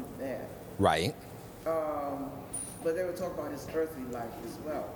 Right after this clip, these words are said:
Speaker 1: That's why he was able to do so many miracles, et cetera, et cetera.
Speaker 2: Right. I'm not sure I understand your question.
Speaker 1: All right. No, I, I kinda got the impression that he was fully God, fully man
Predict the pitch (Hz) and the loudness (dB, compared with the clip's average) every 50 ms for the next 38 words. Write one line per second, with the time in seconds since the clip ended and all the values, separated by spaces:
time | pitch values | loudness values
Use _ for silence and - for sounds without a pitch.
0 | - - 131 135 - - 139 131 123 120 123 123 117 - - - 127 127 - - | -6 -6 -6 -6 -4 -2 -2 -2 -2 -2 -4 -6 -6 -8 -8 -8 -8 -8 -6 -6
1 | 127 120 120 120 117 117 127 143 156 156 151 147 147 - 151 143 131 135 131 123 | -4 -4 -4 -4 -4 -2 0 0 2 0 0 -2 -2 -4 -4 -4 -4 -4 -6 -6
2 | 113 - - - - - - - - - 220 - 107 208 - - - - - - | -8 -8 -10 -10 -10 -10 -10 -10 -10 -10 -10 -10 -10 -10 -10 -12 -12 -12 -12 -12
3 | - - - - - 139 127 123 117 113 113 - - - 143 139 131 131 127 - | -12 -12 -12 -8 -6 -4 -4 -4 -4 -6 -6 -8 -8 -6 -6 -4 -4 -4 -4 -4
4 | - - - - - - - - - - - - - - - 92 90 90 90 82 | -6 -8 -8 -10 -10 -12 -12 -12 -12 -12 -12 -12 -12 -6 -2 4 6 8 10 10
5 | 80 80 82 95 127 - - - - 104 107 107 117 123 131 - - - 139 123 | 10 8 6 6 4 2 0 6 10 10 12 12 12 12 10 8 8 10 10 10
6 | 117 113 110 - - 120 107 104 - 104 92 - - - 73 64 60 - - - | 10 8 6 8 8 8 8 8 8 6 6 6 4 0 -2 -2 -4 -6 -10 -12
7 | - - - - - 143 147 131 113 107 92 - - - - - - - - 165 | -12 -12 -12 -10 -8 -6 -6 -4 -4 -6 -6 -8 -10 -12 -12 -12 -12 -10 -6 -2
8 | 190 196 156 202 214 - - - - - - - - 240 247 240 226 - 196 180 | -2 0 0 0 -2 -2 -4 -8 -8 -8 -8 -6 -4 -2 -2 -2 -2 -2 -2 -2
9 | 185 - 175 170 - - 175 165 160 - - 160 156 151 151 147 147 - - - | -2 -2 -4 -6 -4 -2 -2 -2 -2 -2 -4 -4 -2 0 -2 -2 -2 -6 -8 -8
10 | 165 160 156 151 143 151 151 143 143 139 143 - 143 143 - - - - - - | -6 -6 -6 -4 -4 -4 -4 -4 -4 -6 -6 -6 -8 -8 -10 -10 -10 -10 -10 -10
11 | - - - - - - - - - - - - - - - - - - 196 190 | -12 -12 -12 -12 -12 -12 -12 -14 -12 -12 -12 -12 -12 -12 -12 -12 -8 -4 0 2
12 | 185 170 - 165 156 156 156 - 170 175 160 151 143 147 151 147 143 139 | 2 2 2 2 0 0 0 -2 -2 -2 0 0 0 0 0 0 0 -2